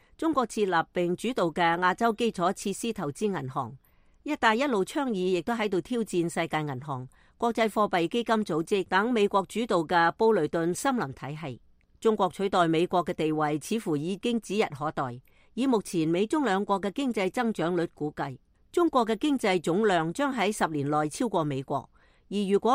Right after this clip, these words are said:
按購買力評價嚟計算，中國已經係世界第一大經濟體。但美國社會學者悉尼大學教授薩爾瓦托·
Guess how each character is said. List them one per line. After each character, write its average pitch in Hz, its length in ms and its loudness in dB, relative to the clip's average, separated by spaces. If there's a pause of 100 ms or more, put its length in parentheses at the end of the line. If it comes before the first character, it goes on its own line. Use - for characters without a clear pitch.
(160)
按 220 240 2
購 214 240 -2
買 190 280 2
力 180 240 0
評 143 260 -6
價 165 360 0
嚟 139 160 -12
計 160 200 -4
算， 143 320 -4 (400)
中 285 180 0
國 214 180 6
已 185 140 -2
經 262 160 -4
係 208 220 0
世 185 200 0
界 175 240 2
第 156 220 -4
一 208 60 -2
大 147 200 -2
經 185 220 -2
濟 135 160 -8
體。 127 320 -12 (600)
但 214 220 2
美 220 140 6
國 233 200 2
社 214 240 2
會 226 120 6
學 214 240 -2
者 147 260 -4 (220)
悉 - 180 -2
尼 202 160 0
大 170 220 2
學 170 200 0
教 180 200 4
授 156 340 0
薩 185 540 0
爾 196 40 -2
瓦 165 200 2
托· 175 220 -2